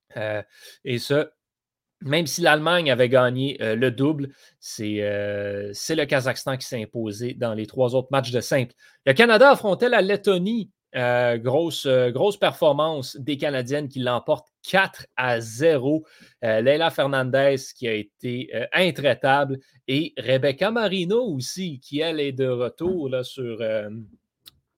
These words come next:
à l'action depuis quelque temps. Elle a remporté son match de simple contre Daniela Vismane. Euh, victoire en trois manches. Et, et le double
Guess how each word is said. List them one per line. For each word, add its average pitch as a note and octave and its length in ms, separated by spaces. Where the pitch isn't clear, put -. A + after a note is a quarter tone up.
à C3+ 120
l'action D#3 440
depuis C3 300
quelque C#3 260
temps. E3 280
Elle C#3 140
a A3+ 100
remporté F#3 520
son C#3 220
match C3+ 200
de C3 120
simple D3 320
contre B2+ 360
Daniela C3 640
Vismane. C3 840
Euh, G2+ 480
victoire A#2+ 400
en A2+ 160
trois A#2+ 400
manches. F3 520
Et, B2+ 300
et E3+ 60
le D3 120
double E3+ 440